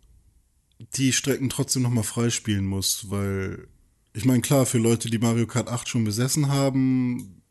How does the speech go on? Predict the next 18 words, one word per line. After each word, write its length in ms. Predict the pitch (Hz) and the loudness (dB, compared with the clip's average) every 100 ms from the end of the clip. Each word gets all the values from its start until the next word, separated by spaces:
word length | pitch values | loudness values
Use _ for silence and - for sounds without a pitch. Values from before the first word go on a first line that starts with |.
| _ _ _ _ _ _ - | _ _ _ _ _ _ -8
ist 200 | 113 110 | -4 -2
es 80 | |
vielleicht, 360 | - 123 107 - | -2 0 0 0
wär's 180 | 120 - | 0 0
vielleicht 260 | 120 107 | 0 0
hammernervig 600 | 123 123 113 120 147 165 - | 2 2 4 2 0 -4 -4
gewesen. 480 | 143 147 151 165 170 _ - - - - - _ | -2 -2 -2 -4 -8 _ -20 -20 -20 -20 -20 _
Aber 300 | 120 117 117 | 0 4 4
für 180 | 107 120 | 2 2
mich 300 | 113 151 - | 4 2 2
jetzt, 280 | 160 - - | 0 0 0
der 460 | 123 120 117 113 - - _ _ - | 2 2 0 -4 -8 -18 _ _ -6
Mario 260 | 117 113 | -4 -4
Kart 220 | 107 113 | -2 -4
acht 240 | 110 113 - | -4 -6 0
nicht 240 | 160 - | 0 0
besessen 420 | 113 104 107 113 | -4 -2 0 0
hat, 220 | 120 135 | 0 -2